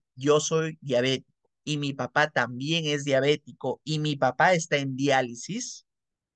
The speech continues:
yo, por tener un papá que desarrolló enfermedad renal diabética en estadio terminal,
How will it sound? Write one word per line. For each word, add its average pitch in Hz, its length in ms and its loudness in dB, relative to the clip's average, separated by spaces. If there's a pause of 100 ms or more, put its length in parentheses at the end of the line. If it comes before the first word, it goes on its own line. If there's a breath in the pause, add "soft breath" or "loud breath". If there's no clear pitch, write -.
(320)
yo, 156 480 6
por 135 220 0
tener 131 320 -4
un 180 160 -4
papá 135 500 0
que 127 160 -6
desarrolló 123 640 -2
enfermedad 151 640 -2
renal 143 320 -2
diabética 139 580 -4
en 135 100 -2
estadio 127 480 -6
terminal, 143 600 0